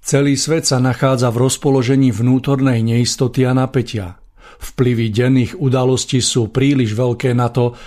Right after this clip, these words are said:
aby ľudský duch zostával pokojným v dôvere, že dnešný svet ľudí na zemi je krásne a pokojné miesto, určené na radostné prežívanie. Zo všetkých strán sa valia s každým dňom správy,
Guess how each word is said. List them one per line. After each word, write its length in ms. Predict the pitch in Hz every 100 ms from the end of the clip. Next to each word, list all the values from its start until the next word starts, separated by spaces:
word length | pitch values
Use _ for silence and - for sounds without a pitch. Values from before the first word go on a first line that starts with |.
| -
aby 320 | - 123 123 123
ľudský 480 | 139 151 - 135
duch 240 | 113 135 117
zostával 720 | 131 127 143 143 139 127 120
pokojným 560 | 139 139 147 139 127 110
v 60 |
dôvere, 460 | 104 123 127 131 135 131 - -
že 240 | 113 113 110
dnešný 560 | 117 127 123 - 120
svet 400 | 110 - 127 117
ľudí 320 | 117 127 123 117
na 80 |
zemi 400 | 113 117 127 123
je 100 | 117 101 - -
krásne 640 | 123 123 127 113 135 117
a 80 | 110
pokojné 480 | 127 120 123 117 117
miesto, 560 | 123 117 - 113 101 - - 131
určené 560 | 120 110 113 107 107
na 320 | 101 98 95
radostné 560 | 107 110 110 - 117 110
prežívanie. 800 | 120 117 123 117 113 110 95 98 - - - - 127 -
Zo 160 | 127 120
všetkých 480 | - 139 127 135 113
strán 400 | - 143 135 131
sa 240 | - 123
valia 400 | 117 127 131 120
s 80 | -
každým 480 | - 139 120 123 120
dňom 320 | 113 127 120
správy, 720 | 113 - 127 127 127 120 113